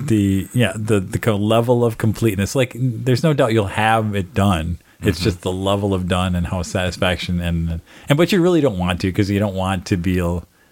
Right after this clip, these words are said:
Speaker 1: I don't like, at least like feeling that rushed going into
Speaker 2: Oh,
Speaker 1: the thing.
Speaker 2: man.
Speaker 1: And you want to
Speaker 2: Yeah.
Speaker 1: actually have a little bit of rest going on because Adepticon is frickin' draining as hell.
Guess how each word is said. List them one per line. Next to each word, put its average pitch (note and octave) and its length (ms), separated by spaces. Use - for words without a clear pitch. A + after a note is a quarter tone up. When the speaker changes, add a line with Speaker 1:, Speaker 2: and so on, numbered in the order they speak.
Speaker 1:
I C3+ 140
don't G#2+ 220
like, G2 180
at F2+ 100
least F#2 220
like F#2 160
feeling F2+ 520
that F#2 280
rushed F#2 460
going F2 280
into F2 320
Speaker 2:
Oh, F2 40
Speaker 1:
the F2+ 100
thing. F#2+ 240
Speaker 2:
man. G#2 80
Speaker 1:
And C3 160
you B2+ 80
want C3 220
to - 20
Speaker 2:
Yeah. B2+ 80
Speaker 1:
actually A#2+ 320
have A2+ 240
a G2+ 60
little G#2 240
bit G#2+ 160
of F#2 160
rest A2 420
going G#2 240
on A2+ 220
because G#2+ 280
Adepticon F#2 560
is F2 140
frickin' F2+ 460
draining F2 360
as D#2+ 120
hell. E2 320